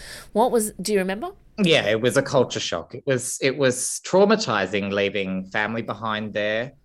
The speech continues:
Speaker 2: It was,
Speaker 1: Mm.
Speaker 2: um, the school systems were totally different. So I, you know, should have gone into year two and went into year four. So I was very behind.
Speaker 1: Mm.
Speaker 2: I had this strong accent that made life, you know, incredibly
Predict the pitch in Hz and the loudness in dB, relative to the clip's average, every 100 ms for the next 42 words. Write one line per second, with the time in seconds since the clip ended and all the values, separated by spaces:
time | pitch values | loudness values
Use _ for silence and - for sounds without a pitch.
0 | _ _ - 113 113 104 98 98 95 - | _ _ -6 -4 2 2 2 0 -6 -6
1 | - 107 95 95 90 - - - 110 - | -2 0 0 -2 -4 -8 -20 -6 -4 -2
2 | - 131 131 143 - 165 160 165 165 156 | 2 2 2 0 0 -2 0 -2 0 2
3 | 151 143 160 165 170 190 127 113 110 107 | 2 2 0 0 -2 -2 -2 0 2 0
4 | 107 113 104 101 - 143 127 131 117 113 | -2 -4 -4 -6 -4 -4 0 0 0 0
5 | 110 107 107 - - 151 160 127 107 104 | -6 -8 -8 -6 -2 2 4 2 2 -2
6 | 104 110 95 95 - 147 147 156 147 110 | -4 -4 -6 -6 0 4 6 6 2 0
7 | 101 98 95 95 117 117 107 110 - 110 | 2 0 -6 -2 2 2 2 -4 -4 -4
8 | 110 110 120 190 185 185 180 - - - | -2 -4 -8 -10 -12 -12 -14 -18 -10 -4
9 | 120 - - - - 151 139 131 120 - | -2 -2 -4 -4 2 4 4 2 0 -2
10 | - 117 113 113 101 101 98 98 92 92 | 0 0 0 -2 -4 -4 -2 -2 -4 -6
11 | - - 123 101 95 123 110 - 110 101 | -10 -12 -6 -2 -2 -2 -6 -4 -4 -2
12 | 101 95 | 0 -2